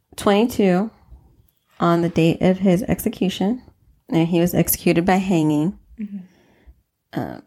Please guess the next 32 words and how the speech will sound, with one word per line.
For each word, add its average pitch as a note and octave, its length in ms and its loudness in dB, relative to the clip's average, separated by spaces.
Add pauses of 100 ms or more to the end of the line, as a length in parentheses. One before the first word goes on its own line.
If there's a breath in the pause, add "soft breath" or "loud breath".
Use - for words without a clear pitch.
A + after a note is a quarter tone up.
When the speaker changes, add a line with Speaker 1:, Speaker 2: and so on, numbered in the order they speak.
Speaker 1:
it's F#3+ 220 -2
alleged F#3 560 4
that - 680 0 (280)
because F3 400 2
it, F#3 180 2
he - 220 -2
was E3+ 160 0
a E3 40 -4
big E3+ 300 0
guy, D#3+ 460 2 (100)
Speaker 2:
Mm-hmm. G#3+ 300 -4 (880)
Speaker 1:
that E3 320 2
the F3+ 100 0
rope D#3+ 400 -2
broke D#3+ 680 0 (720)
during D#3+ 260 -2
Speaker 2:
And G3 100 -2
they G3 40 -2
Speaker 1:
his F3+ 100 -4
Speaker 2:
had F3+ 140 -4
to F3 60 -10
redo F3 40 -8
Speaker 1:
execution. G3 380 -2
Speaker 2:
it? G3 280 -4
Speaker 1:
Yes. - 380 -4 (420 soft breath)
But G#3 520 0
there's F#3 200 2
some F3+ 680 0
people F#3+ 320 0
that E3+ 200 4
say D#3+ 600 2 (1700 loud breath)
Speaker 2:
Bjork. F#4+ 540 0